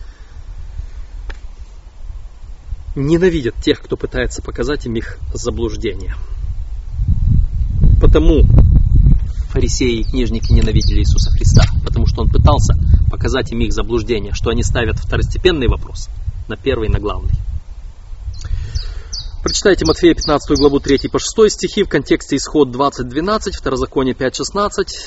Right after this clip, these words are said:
Матфея девятнадцать девятнадцать и Ефесянам шесть два. Какие два серьезных обвинения выдвигает Иисус против фарисеев? Давайте мы прочитаем все эти тексты. Итак, Матфея пятнадцатая глава, третий по шестой стихи.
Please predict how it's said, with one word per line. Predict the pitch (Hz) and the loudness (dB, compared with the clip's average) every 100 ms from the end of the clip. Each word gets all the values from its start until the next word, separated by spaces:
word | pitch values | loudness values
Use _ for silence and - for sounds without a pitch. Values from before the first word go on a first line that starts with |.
| - 123 | -16 -10
Матфея | 120 - 143 135 | -8 -4 0 0
девятнадцать | 120 117 127 - | 0 -4 -4 -4
девятнадцать | 123 131 190 - - | -4 -4 -4 -4 -6
и | |
Ефесянам | - 139 120 | -6 -4 -4
шесть | - 117 | -4 -6
два. | 131 180 - - - | -4 -6 -8 -10 -4
Какие | 160 190 | -4 -2
два | 147 214 | -2 -2
серьезных | 214 202 202 165 175 | -2 0 0 0 -2
обвинения | 160 175 170 151 | -4 -2 -2 -2
выдвигает | 127 123 131 143 143 - | -4 -4 -4 -2 -2 -4
Иисус | 139 123 110 - 185 - - | -4 -4 -4 -6 -6 -8 -10
против | - 135 131 - 120 113 - - - - - | -2 0 0 -2 -6 -6 -16 -16 -14 -12 -10
фарисеев? | - 127 120 - 104 90 - - - - | -4 -4 -2 -2 -2 -4 -12 -18 -14 -4
Давайте | 262 151 | -2 -2
мы | 127 | -4
прочитаем | - - 110 95 | -8 -8 -8 -6
все | 113 | -6
эти | 95 | -6
тексты. | - 92 - - - - - - - - - - - - - - - - - - - - - - - | -6 -10 -10 -18 -18 -18 -18 -16 -16 -18 -18 -18 -16 -18 -14 -14 -14 -16 -16 -18 -20 -20 -20 -16 -8
Итак, | 160 104 - - - - - - | -4 -4 -8 -18 -20 -20 -20 -12
Матфея | 135 131 127 | -8 0 0
пятнадцатая | - 139 123 127 | 0 -6 -6 -6
глава, | 135 165 | -4 -4
третий | - 143 131 131 - | -4 -6 -6 -14 -14
по | - | -12
шестой | - - 123 | -12 -8 -6
стихи. | 110 - - 98 | -6 -10 -14 -16